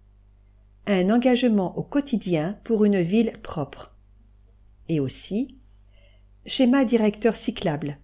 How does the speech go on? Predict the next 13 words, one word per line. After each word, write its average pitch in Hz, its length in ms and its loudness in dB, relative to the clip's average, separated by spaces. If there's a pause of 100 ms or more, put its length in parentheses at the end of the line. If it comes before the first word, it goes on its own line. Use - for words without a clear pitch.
(460)
une 180 220 2
concertation 247 920 -2
en 165 100 -2
mouvement. 180 580 -2 (1500)
Reconnaissance 220 880 0
de 175 160 0
l'état 185 360 0
de 185 80 -2
catastrophe 180 600 -4
naturelle, 180 680 -4 (460)
une 185 180 0
démarche 196 480 0
aboutie. - 640 -4